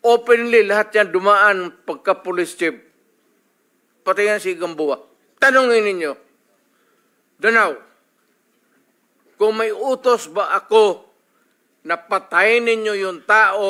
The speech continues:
na nakatali yung paa, pati kamay sa likod, or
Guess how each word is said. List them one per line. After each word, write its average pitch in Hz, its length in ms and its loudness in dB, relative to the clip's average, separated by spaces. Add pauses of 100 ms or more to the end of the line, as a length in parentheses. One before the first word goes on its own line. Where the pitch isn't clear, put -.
na 170 160 -6
nakatali 202 880 -2
yung 151 240 -16
paa, 185 560 0 (240)
pati 160 320 -10
kamay 185 640 -2 (480)
sa - 160 -10
likod, 180 480 -6 (160)
or 220 320 0